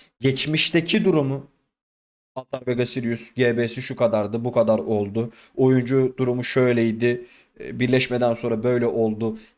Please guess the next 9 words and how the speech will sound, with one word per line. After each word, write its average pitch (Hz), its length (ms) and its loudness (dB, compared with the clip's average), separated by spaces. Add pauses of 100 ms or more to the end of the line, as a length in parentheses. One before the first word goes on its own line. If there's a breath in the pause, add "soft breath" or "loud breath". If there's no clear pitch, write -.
diye 143 220 4
uzun 156 500 2
uzun 135 320 -2
yazacağınız 110 560 -4
yorumlar 156 420 0 (340 soft breath)
benim 139 180 0
için 139 200 -4
çok 143 180 -4
önemli. 117 320 -4